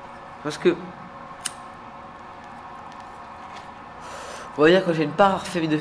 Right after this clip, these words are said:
un, une, on va dire que chaque, chaque personne a sa part de féminité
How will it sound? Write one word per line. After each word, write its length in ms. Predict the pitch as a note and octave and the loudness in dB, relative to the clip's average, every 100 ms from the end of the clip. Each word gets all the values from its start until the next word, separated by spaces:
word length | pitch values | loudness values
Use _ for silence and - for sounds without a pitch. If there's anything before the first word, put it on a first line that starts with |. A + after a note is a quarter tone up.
| D#3 | 2
un, 140 | D#3+ | 0
une, 120 | D3+ C#3+ - | 0 -6 0
on 40 | |
va 80 | D3 | 4
dire 180 | D#3 D#3+ | 4 2
que 160 | D#3 C3+ - - - - | -2 -2 -6 -12 -14 -10
chaque, 280 | - A3 A3+ - - | 0 2 2 -2 -4
chaque 200 | - A3 | 0 0
personne 580 | - G#3 - G3 A3 G#3 | 6 6 8 6 8 6
a 100 | - | 4
sa 120 | D#3 E3 | 2 4
part 220 | F#3+ F3 | 6 6
de 60 | |
féminité 600 | D#3+ E3+ D#3+ D#3+ D#3+ F3+ | 6 2 2 0 2 2